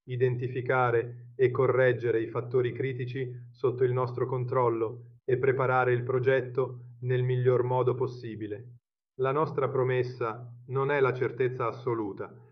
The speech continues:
ma la massimizzazione delle probabilità attraverso un lavoro professionale, onesto e strategico.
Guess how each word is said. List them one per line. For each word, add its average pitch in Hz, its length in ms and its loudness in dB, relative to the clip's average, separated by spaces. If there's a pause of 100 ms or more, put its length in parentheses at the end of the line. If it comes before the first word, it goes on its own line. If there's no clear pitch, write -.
(160)
ma 127 140 2
la 131 100 4
massimizzazione 139 1040 0
delle 123 220 2
probabilità 120 1040 -2
attraverso 127 720 0
un 123 120 0
lavoro 123 380 4
professionale, 123 1160 -2
onesto 123 800 -2
e 135 80 -2
strategico. 92 800 -6